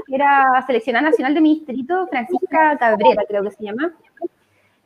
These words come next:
También está una, una, una médico que se llama Libertad Méndez, creo, de la lista de, una era de la lista, eh, ex Concertación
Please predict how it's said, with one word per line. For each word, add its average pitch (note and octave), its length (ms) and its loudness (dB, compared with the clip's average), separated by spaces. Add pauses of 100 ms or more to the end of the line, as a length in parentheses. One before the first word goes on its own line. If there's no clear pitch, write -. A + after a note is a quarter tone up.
(120)
También B3+ 260 6
está D#4 380 6
una, D4 480 2
una, C4 720 0
una B3 680 -2
médico D#4 680 -2
que D#4 140 -4
se C#4 140 -10
llama C4 1040 0 (100)
Libertad B3 600 0
Méndez, D#4 460 2 (120)
creo, C#5 540 0 (460)
de C#4 120 0
la C4+ 80 6
lista D#4+ 440 4
de, D#4 180 6
una D#4+ 240 6
era D#4+ 120 4
de D4 80 6
la C#4+ 80 4
lista, C4+ 1000 4
eh, G#3+ 280 -2
ex B3+ 180 -4
Concertación D#4 760 -4